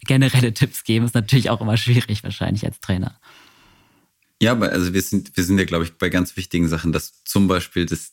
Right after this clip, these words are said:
Speaker 2: also Dinge, die, die man gerne trainieren möchte, weil wenn man sagt, "Okay, ich möchte gerne einmal zwei Stunden gelaufen sein vor einem
Speaker 1: Mhm.
Speaker 2: Marathon", beispielsweise, dass das nicht innerhalb der letzten sieben Tage vor dem Rennen stattzufinden hat. Oder, ähm, dass,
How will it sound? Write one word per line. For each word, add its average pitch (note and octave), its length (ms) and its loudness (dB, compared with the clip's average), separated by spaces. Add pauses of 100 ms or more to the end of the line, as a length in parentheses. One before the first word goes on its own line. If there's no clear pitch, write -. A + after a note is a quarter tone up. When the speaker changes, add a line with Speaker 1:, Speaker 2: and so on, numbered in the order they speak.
(120)
Speaker 2:
also D#2 280 0 (520)
Dinge, G2 340 4
die, - 400 -4 (180)
die F2 60 2
man E2+ 220 4
gerne F2 320 0
trainieren D#2+ 440 0
möchte, F2+ 520 0
weil D#2+ 180 0
wenn D#2 80 -2
man D#2 140 2
sagt, D#2 180 -8
"Okay, - 140 -4
ich F2 100 -4
möchte E2 260 0
gerne E2 200 0
einmal E2+ 240 0
zwei F2 160 -2
Stunden G2 260 0
gelaufen C#2+ 380 -2
sein C#2+ 160 0
vor D2+ 160 -2
einem C#2+ 80 6
Speaker 1:
Mhm. - 60 4
Speaker 2:
Marathon", D2 460 -2
beispielsweise, C#2+ 600 -4 (480)
dass - 160 -8
das - 180 -6
nicht G2 340 4
innerhalb E2 420 2
der D#2 100 -4
letzten D#2+ 340 0
sieben E2 240 0
Tage D#2+ 300 0
vor E2 160 -2
dem E2 140 4
Rennen D#2+ 440 2
stattzufinden - 720 -4
hat. - 240 -8 (220)
Oder, E2 480 0 (720)
ähm, E2+ 560 2
dass, - 540 -4